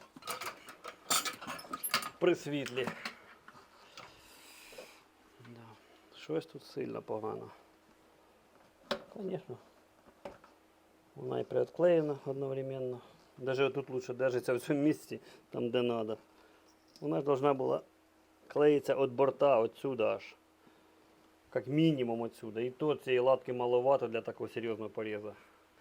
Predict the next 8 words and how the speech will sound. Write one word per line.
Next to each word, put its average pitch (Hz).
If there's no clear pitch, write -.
Ну 220
добре, 143
будемо 151
зараз 135
знімати 135
латку, 175
п-, 107
переробляти. 127